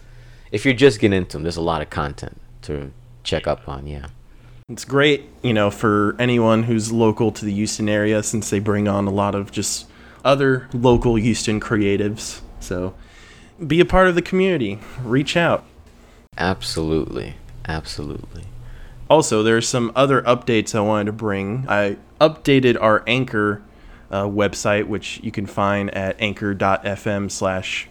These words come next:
Speaker 2: videotapes podcast. There's a feature on, on Anchor where you can actually send in voicemails.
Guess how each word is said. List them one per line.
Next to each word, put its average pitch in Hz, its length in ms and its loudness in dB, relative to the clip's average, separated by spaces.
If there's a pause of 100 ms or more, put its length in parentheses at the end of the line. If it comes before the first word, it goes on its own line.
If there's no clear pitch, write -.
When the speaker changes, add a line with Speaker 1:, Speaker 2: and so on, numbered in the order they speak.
Speaker 2:
videotapes 113 640 0
podcast. 110 800 -2 (460)
There's 135 220 4
a 113 60 4
feature 175 480 2
on, 110 140 2 (160)
on 113 360 0
Anchor 113 500 2 (100)
where 101 300 -2
you 98 200 -4
can 117 140 -4
actually 101 720 -2 (380)
send 117 420 0
in 110 300 0
voicemails. 107 1080 -2